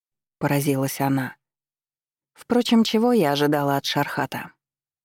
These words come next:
Алекс покачала головой. "Он тогда в лесу на Тирун-Натаре, когда потерял тебя, просил помочь меня разыскать. И так боялся упустить, что даже не остался на нашу с Диаром свадьбу.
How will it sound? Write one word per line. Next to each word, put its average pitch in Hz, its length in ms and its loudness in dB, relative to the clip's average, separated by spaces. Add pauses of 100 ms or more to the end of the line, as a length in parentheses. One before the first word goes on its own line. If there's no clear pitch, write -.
Алекс 165 360 -2
покачала 143 560 -2
головой. 143 640 -4 (840)
"Он 214 240 4
тогда 196 420 2
в 175 60 -2
лесу 160 320 2
на 170 160 4
Тирун-Натаре, 147 960 0 (140)
когда 156 280 -2
потерял 160 500 0
тебя, 131 440 -6 (480)
просил 170 400 0
помочь 156 420 0
меня 147 320 4
разыскать. 131 640 -6 (760)
И 190 100 0
так 208 200 0
боялся 185 540 0
упустить, 160 480 0
что - 200 -2
даже 160 280 2
не 156 140 4
остался 165 480 -2
на 143 120 2
нашу 151 300 0
с 139 40 0
Диаром 143 380 0
свадьбу. 131 560 -4